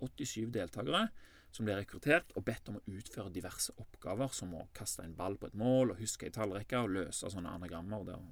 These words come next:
sånne forskjellige bokstaver er stokket om, og, og så videre. Sånn, så disse øvelsene da krever jo kreativitet, fokus og motoriske ferdigheter hver for seg.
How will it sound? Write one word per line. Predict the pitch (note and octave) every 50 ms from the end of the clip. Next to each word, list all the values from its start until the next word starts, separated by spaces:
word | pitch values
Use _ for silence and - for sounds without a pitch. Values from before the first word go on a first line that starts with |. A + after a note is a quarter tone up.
| - -
sånne | - - - - -
forskjellige | - - - F#2 F2+ F2 F2 F2 F#2+ F2 E2
bokstaver | - - - - - F2+ F2+ F2 F2+ F2+
er | -
stokket | - - - - - - -
om, | F2 F#2+ G2+ G2
og, | F#2+ - - - - - -
og | - -
så | - F2+
videre. | E2+ E2+ A2 B2+ C#3+ - - - - - - - - - -
Sånn, | - A#2+ A#2
så | - C3
disse | G#2+ F#2+ - - G#2
øvelsene | G2+ E2+ F2+ F#2+ G#2 A2+ A2+ F#2+
da | F#2
krever | - - - F#2+ E2 D#2 E2 F2
jo | E2 -
kreativitet, | - - - - - - - - A2+ G#2+ G#2 G#2 G#2+ -
fokus | - - - G2 F#2+ - - A2 G#2 - - -
og | - F#2
motoriske | F#2+ - - - - - - - - -
ferdigheter | - - - - - - - - - -
hver | F2+ F2+ F2+
for | - -
seg. | A2+ B2+ D#3 D#3+